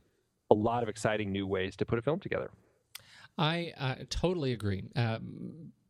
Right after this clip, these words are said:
Speaker 2: back to your first comment, uh, w-, whether or not this was his greatest film. I,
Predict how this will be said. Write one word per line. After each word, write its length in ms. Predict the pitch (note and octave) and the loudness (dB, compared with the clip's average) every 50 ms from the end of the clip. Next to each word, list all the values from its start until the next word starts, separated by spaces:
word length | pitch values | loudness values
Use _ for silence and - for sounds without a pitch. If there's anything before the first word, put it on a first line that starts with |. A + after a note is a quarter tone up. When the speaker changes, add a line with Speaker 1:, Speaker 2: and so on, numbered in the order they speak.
| _ - | _ -10
Speaker 2:
back 300 | - D3 - D3+ C#3+ D#3 | -8 -2 0 2 0 0
to 120 | - - D#3 | 0 -2 -2
your 260 | C3 C3+ B2+ B2+ - - - - - B3+ G3 - | 0 0 0 -2 -4 -6 -12 -14 -12 -14 -10 -2
first 240 | - D3 C#3 - - | 0 0 0 0 0
comment, 320 | - B2 G#2+ G2+ G2+ G2 | 0 0 2 2 0 0
uh, 140 | - A2 A2 | -2 -2 -4
w-, 360 | - - A2+ G2 F#2+ A#2+ A2+ - | -2 -4 -6 -4 -4 -4 -4 -2
whether 280 | A2 B2 B2 A#2 A#2 | 0 0 2 2 2
or 40 | A2+ | 0
not 160 | A2+ A2+ - | 0 -2 -2
this 120 | - B2 - | -4 -4 -4
was 140 | B2 A2+ - | -4 -2 -2
his 320 | A#2 A2 - - - - A#3 E3+ F3 G3 - - - E3 | -2 -4 -4 -6 -8 -10 -10 -12 -12 -12 -14 -14 -10 -6
greatest 360 | C3 A#2 B2+ A#2 A2 G#2+ - - | 0 0 0 0 0 -2 -2 -2
film. 200 | B2 G#2+ F#2+ F#2+ | -2 -2 0 0
I, 180 | - C3 B2+ B2 | 0 0 0 0